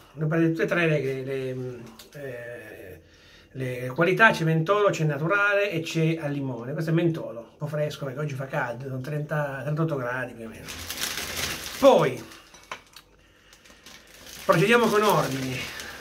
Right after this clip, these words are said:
Eh, qui ovviamente l'ho portato da casa, ecco il Rocknell, un'eccellenza turca. Questa è il, eh, edizione limitata duemiladiciotto.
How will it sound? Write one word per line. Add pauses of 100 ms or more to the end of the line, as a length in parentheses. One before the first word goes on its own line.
(300)
Eh, (360)
qui (120)
ovviamente
l'ho
portato
da
casa, (400)
ecco
il
Rocknell, (640)
un'eccellenza
turca. (300)
Questa
è
il,
eh, (340)
edizione
limitata
duemiladiciotto.